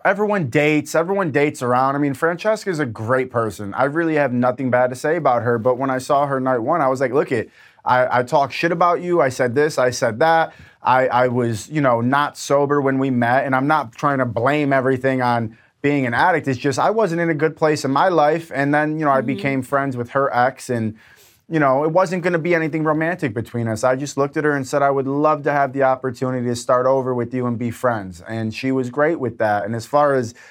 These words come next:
Speaker 1: Carrie, you know, she has known me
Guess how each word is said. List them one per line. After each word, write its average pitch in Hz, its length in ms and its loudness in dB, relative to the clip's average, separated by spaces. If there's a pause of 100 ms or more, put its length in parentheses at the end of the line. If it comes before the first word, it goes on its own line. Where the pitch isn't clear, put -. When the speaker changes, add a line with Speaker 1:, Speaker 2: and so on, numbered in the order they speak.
(240)
Speaker 1:
Carrie, 170 580 2
you 160 120 -4
know, 147 200 0
she 175 320 -6
has 165 200 -4
known 143 360 2
me 127 360 -2